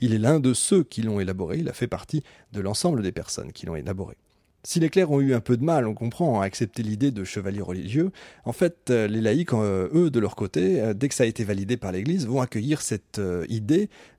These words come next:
euh, cette, euh, cette nouvelle idée avec ferveur. En témoigne justement le mouvement de donation qui, initié par les Templiers et les, et les pères du Concile de Troyes, va rapidement s'étendre à tout l'Occident.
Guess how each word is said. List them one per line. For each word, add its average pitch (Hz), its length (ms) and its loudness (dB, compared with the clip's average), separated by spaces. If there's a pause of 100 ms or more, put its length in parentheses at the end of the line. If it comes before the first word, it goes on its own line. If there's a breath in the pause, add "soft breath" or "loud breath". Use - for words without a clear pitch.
(120)
euh, 107 100 -12
cette, - 460 -2
euh, 104 360 2
cette - 340 -4
nouvelle 151 460 4
idée 175 320 0 (240 loud breath)
avec 113 240 0
ferveur. 160 560 2 (280)
En 170 80 2
témoigne 143 440 2
justement 160 400 2
le 131 100 6
mouvement 143 340 4
de 131 60 2
donation 113 460 0
qui, 135 420 -2
initié 120 340 0
par 92 140 -4
les 85 80 -4
Templiers 131 580 -4
et 107 40 -6
les, 98 100 -6
et 87 240 -6
les 92 80 -2
pères 131 340 -2
du 95 120 -10
Concile 87 320 -8
de 80 80 -10
Troyes, 190 260 -8 (320 loud breath)
va 135 160 -2
rapidement 131 640 -2
s'étendre 147 720 -2 (280 loud breath)
à - 120 -4
tout - 180 -2
l'Occident. 175 540 0